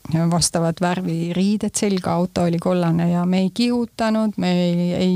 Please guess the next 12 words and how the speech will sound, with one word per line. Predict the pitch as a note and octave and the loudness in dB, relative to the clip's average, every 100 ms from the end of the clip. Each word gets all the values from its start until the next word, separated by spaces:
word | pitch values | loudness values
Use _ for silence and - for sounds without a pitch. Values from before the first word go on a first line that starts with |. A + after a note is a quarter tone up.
| F3+ | 0
testinud | G3+ G#3+ - F3+ E3+ | 0 -2 -2 -2 2
auto | F#3+ G#3+ - | 2 0 -2
piire, | F3 A3 G#3 F3+ | -2 0 0 2
vaid | E3+ E3+ | 0 0
me | F3 | 0
lihtsalt | F3+ F#3+ - E3+ | 2 0 -2 -6
kulgesime | - G#3 G3 E3 D#3+ F3 E3+ | -4 -2 -2 -2 -2 0 0
ja | E3+ | 2
see | F#3 | 0
oli | F3+ | 0
tohutult | F#3+ G#3+ G#3+ G3 | 0 -2 -4 -4
mõnus. | C#4+ E4+ | -2 -2